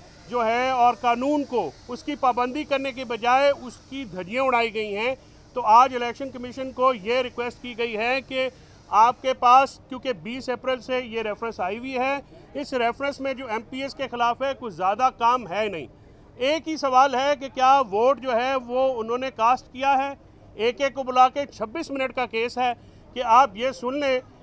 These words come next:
हर किसी को बुला के पूछ लें कि क्या उन्होंने वोट cast किया है या नहीं किया है, और assembly का record जो है वो सामने रख लें। वो सारा record जो है, आमिर राना साहब जो हैं,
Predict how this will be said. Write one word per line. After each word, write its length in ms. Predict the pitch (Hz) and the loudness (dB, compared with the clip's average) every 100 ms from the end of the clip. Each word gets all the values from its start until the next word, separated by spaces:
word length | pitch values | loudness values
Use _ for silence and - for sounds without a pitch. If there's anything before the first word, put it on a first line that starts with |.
| - | -4
हर 120 | 214 254 | -4 -4
किसी 260 | 262 247 | -8 -8
को 140 | 247 254 | -2 0
बुला 280 | 226 233 | 4 4
के 140 | 247 254 | 4 -2
पूछ 280 | 247 254 269 | -10 -10 -4
लें 160 | 262 | -4
कि 120 | 254 | -4
क्या 200 | 254 262 | -4 0
उन्होंने 240 | 262 262 254 | 0 0 -4
वोट 300 | 214 240 254 | -2 -2 0
cast 400 | 240 240 247 - | 0 0 0 -8
किया 200 | 247 262 | 0 2
है 240 | 226 240 | 2 0
या 140 | 247 240 | -4 -4
नहीं 240 | 226 226 | -4 -6
किया 260 | - 196 160 | -6 -4 -4
है, 140 | 131 - - - 240 | -6 -12 -20 -6 2
और 200 | 254 269 | 4 4
assembly 420 | 247 247 254 277 | 0 -4 -4 -4
का 140 | 277 | -2
record 420 | 262 - 240 262 | -2 2 2 2
जो 140 | 240 240 | 0 -2
है 220 | 240 269 | 0 0
वो 280 | 220 226 254 | -2 -4 -4
सामने 380 | 214 208 254 277 | -2 -4 -2 -2
रख 200 | 262 262 | -2 -6
लें। 220 | 269 262 - - - 156 | -10 -10 -18 -20 -18 -2
वो 200 | 240 277 | 2 2
सारा 280 | 254 247 254 | 4 2 2
record 360 | 247 240 247 | 0 2 2
जो 80 | 254 | 2
है, 60 | 233 | 2
आमिर 240 | 233 247 | 2 2
राना 160 | 240 240 | 2 2
साहब 220 | 254 240 | -2 -4
जो 140 | 240 | -4
हैं, 220 | 240 247 | -4 -4